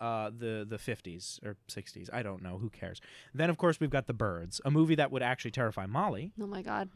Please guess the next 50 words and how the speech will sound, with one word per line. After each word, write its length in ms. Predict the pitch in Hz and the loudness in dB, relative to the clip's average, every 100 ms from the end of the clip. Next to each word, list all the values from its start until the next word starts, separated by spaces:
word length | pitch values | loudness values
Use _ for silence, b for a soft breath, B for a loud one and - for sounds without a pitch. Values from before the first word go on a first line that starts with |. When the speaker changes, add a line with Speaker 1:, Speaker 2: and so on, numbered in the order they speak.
| - - | -10 2
Speaker 2:
I 140 | 226 | 4
could 220 | 214 269 208 | 4 2 0
never 400 | 208 196 190 196 | 2 2 2 2
watch 260 | 185 175 | 2 0
that 160 | 196 - | -4 -2
film. 220 | 185 180 | -2 0
And 160 | - 208 | 0 0
it's 180 | 202 - | 0 4
not 320 | 226 233 - | 8 8 6
funny 320 | - 220 214 | 4 6 6
that 120 | 208 | 6
everyone 400 | 196 180 190 190 | 6 6 4 2
suggests 500 | 185 196 185 165 - | 0 -2 2 2 2
it 120 | 180 170 | 0 2
when 120 | 170 | 2
they 120 | 156 | -2
find 320 | - 170 160 | -2 -2 0
out 120 | 170 | 2
I'm 140 | 151 160 | 2 -2
afraid 340 | 165 - - | -6 -6 -8
of 160 | 175 - | -8 -8
birds. 380 | - - - - | -8 -8 -8 -8
Speaker 1:
Yeah. 220 | 98 - - b b b | -8 -8 -12 b b b
But 140 | 185 | 4
The 60 | 226 | 4
Birds 280 | 294 359 247 | 4 4 4
is, 220 | 208 185 | 2 4
is, 400 | 170 165 151 151 - | 6 6 6 -6 4
if 240 | 180 196 | 6 6
you 180 | 190 196 | 8 10
are 140 | 175 | 12
scared 400 | 165 - 151 139 | 10 8 6 6
of 160 | 123 104 | 6 2
birds, 640 | 113 101 82 87 - - - _ _ | 2 2 0 -6 -8 -8 -10 _ _
it's 180 | - 135 | -2 0
scary. 520 | - - 123 95 87 - | 0 4 4 4 -2 0
Otherwise, 720 | 190 208 196 185 175 156 - - - | 4 6 10 12 10 8 2 -6 -2
it's 160 | 143 | 2
a 60 | 156 | 6
movie 240 | 143 131 | 6 6
where 160 | 123 117 | 6 4
people 240 | 120 117 | 2 0
are 40 | 107 | 0
chucking 360 | 123 110 101 | 0 0 -2
fake 260 | - 107 - | -2 -2 -2
birds 240 | 104 95 | -4 -2
at 80 | 101 | -4
a 20 | |
phone 280 | - 104 98 | -4 -4 -4
booth. 200 | 90 95 | -6 -8